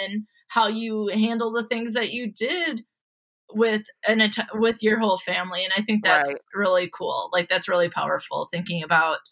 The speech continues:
Speaker 2: Yeah.
Speaker 1: that our relationships are not just one, they impact everything in our life, you know, and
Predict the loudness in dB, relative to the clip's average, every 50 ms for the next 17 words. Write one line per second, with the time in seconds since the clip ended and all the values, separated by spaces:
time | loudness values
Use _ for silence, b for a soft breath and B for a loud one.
0 | _ -10 -8 -8 -8 -8 -4 0 4 4 4 4 2 0 -4 _ _ _ _ _
1 | _ 0 0 2 2 2 0 2 2 2 2 2 0 0 0 0 -2 -2 -2 -2
2 | -2 -2 -2 -2 0 2 2 2 2 0 -6 -6 -4 -4 -6 -8 -6 -4 -2 0
3 | 2 2 2 0 -2 -4 -6 -4 -2 0 2 2 2 0 0 -2 -2 0 2 0
4 | 0 0 -4 -12 -14 _ _ _ _ -4 -4 0 0 0 -2 -2 -4 -4 -2 0
5 | 0 2 0 0 0 0 0 0 0 -2 -4 -6 -10 -10 -10 -8 -6 -4 -4 -2
6 | -2 -2 -4 -4 -6 -6 -8 -10